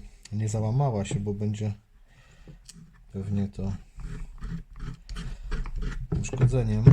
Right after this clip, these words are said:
chociaż pewnie i tak będzie grał, i tak będzie pewnie grał. No dobra, czyszczę go dookoła. E, później, e, przejeżdżam go.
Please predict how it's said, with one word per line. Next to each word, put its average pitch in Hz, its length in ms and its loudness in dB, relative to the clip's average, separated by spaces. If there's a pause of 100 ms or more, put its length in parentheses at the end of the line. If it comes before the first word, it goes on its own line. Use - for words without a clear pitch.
(300)
chociaż 110 400 -4 (160)
pewnie 120 240 0
i 113 40 2
tak 110 220 0
będzie 107 260 2
grał, 107 260 2
i 107 60 0
tak 127 160 6
będzie 101 260 0
pewnie 101 280 -2
grał. 95 240 -4 (480)
No 123 120 4
dobra, 104 280 4
czyszczę 120 420 -2
go 113 120 0
dookoła. 113 680 4 (640)
E, 95 360 -4 (100)
później, 113 520 0
e, 95 960 -6
przejeżdżam 120 680 0
go. 110 460 -2